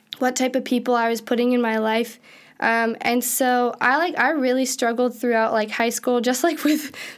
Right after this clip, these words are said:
being rebellious and kinda being a problem kid every once in a while. Just, I just struggled with that obedience to the Lord and, you know, seeing that He's a provider and that I don't have to have all these selfish ideas of what I should and shouldn't do and all this stuff, like, just trying to control my own life.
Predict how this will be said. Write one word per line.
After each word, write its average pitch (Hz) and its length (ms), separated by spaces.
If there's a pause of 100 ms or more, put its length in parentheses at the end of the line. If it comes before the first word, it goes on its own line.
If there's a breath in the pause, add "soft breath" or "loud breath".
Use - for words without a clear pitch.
being 311 180
rebellious 254 580
and 262 140
kinda 285 240
being 370 220
a 311 60
problem 233 440
kid 247 160
every 247 220
once 247 260
in 254 60
a 247 40
while. 233 320
Just, 240 260
I 262 100
just 320 200
struggled 233 400
with 226 180
that 220 260
obedience 233 560
to 240 100
the 226 80
Lord 220 340
and, 214 220 (380 loud breath)
you 262 100
know, 240 160
seeing 269 380
that 226 340 (240 loud breath)
He's 277 240
a 277 80
provider 233 540
and 294 180
that 214 220
I 208 140
don't 226 180
have 220 220
to 233 100
have 220 240
all 220 140
these 220 180
selfish 220 440
ideas 220 440
of 214 100
what 202 160
I 208 120
should 208 240
and 214 120
shouldn't 214 380
do 208 260
and 208 120
all 208 180
this 214 160
stuff, 220 260
like, 208 300
just 359 180
trying 403 220
to 415 80
control 294 380
my 226 160
own 220 200
life. 226 300